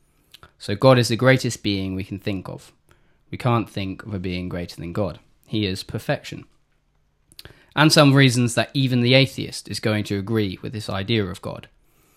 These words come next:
What the atheist is going to do is to deny that such a being exists in reality. Anselm's point is that this approach is incoherent, i e it makes no logical sense. So ask yourself what is better.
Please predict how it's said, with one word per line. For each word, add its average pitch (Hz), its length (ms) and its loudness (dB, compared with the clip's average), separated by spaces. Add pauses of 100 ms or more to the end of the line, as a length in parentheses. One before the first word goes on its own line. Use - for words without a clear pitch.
(180)
What 127 140 0
the 131 120 8
atheist 127 420 6
is 101 100 -6
going 101 240 -2
to - 80 -12
do 104 160 -2
is 92 160 -8
to 104 100 -6
deny 113 380 0
that 101 140 -8
such - 240 -4
a 101 60 -6
being 95 260 -4
exists - 420 -8
in 101 180 -8
reality. 107 520 -6 (720)
Anselm's 135 440 4
point 107 400 -4
is 113 120 -6
that 110 140 -4
this 127 160 0
approach 104 440 -4
is 110 120 -8
incoherent, 107 680 -2 (640)
i 101 140 2
e 98 300 -2
it 110 120 -8
makes 104 400 -4
no 107 200 0
logical 98 380 -6
sense. - 500 -10 (1080)
So 147 180 4
ask 165 160 8
yourself 143 300 4
what 117 140 2
is 110 80 -2
better. - 400 -2